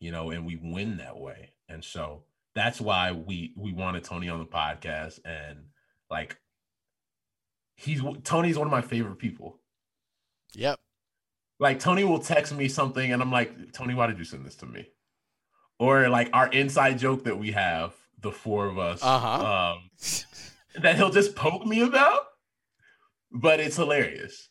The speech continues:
Speaker 2: I, I do like that you have now figured that whole thing out. And
Speaker 1: Yeah, we're, we're done.
Speaker 2: Yeah,
Speaker 1: We're
Speaker 2: I
Speaker 1: done.
Speaker 2: figure, I figured, 'cause there was some shenanigans,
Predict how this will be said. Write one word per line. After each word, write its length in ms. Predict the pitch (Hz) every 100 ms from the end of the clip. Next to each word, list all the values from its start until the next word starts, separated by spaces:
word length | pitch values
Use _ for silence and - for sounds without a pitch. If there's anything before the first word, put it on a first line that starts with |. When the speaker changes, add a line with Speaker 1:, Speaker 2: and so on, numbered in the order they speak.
| _ _
Speaker 2:
I, 100 | 127 -
I 180 | 139 151
do 240 | 147 185
like 300 | 160 147 127
that 180 | 131 123
you 260 | 117 127 131
have 140 | 113
now 340 | 120 120 113
figured 540 | 110 - 110 110 104 95 107
that 300 | 110 110 95
whole 240 | 101 98
thing 280 | - 104 87
out. 380 | 92 98 90 87 _ _ _ _ -
And 300 | 107 104 120
Speaker 1:
Yeah, 140 | 110
we're, 260 | 104 117 123
we're 180 | 120 123
done. 280 | 85 73 - - -
Speaker 2:
Yeah, 300 | 156 196 175
Speaker 1:
We're 60 | 165
Speaker 2:
I 20 |
Speaker 1:
done. 100 | 170
Speaker 2:
figure, 340 | 196 160 120 - _
I 100 | 131
figured, 460 | 127 165 139 107 90 -
'cause 500 | 135 120 107 - - _ -
there 320 | 113 127 127
was 120 | 123
some 280 | - 120 107 _ _ _ _
shenanigans, 960 | - 139 139 143 139 110 92 - -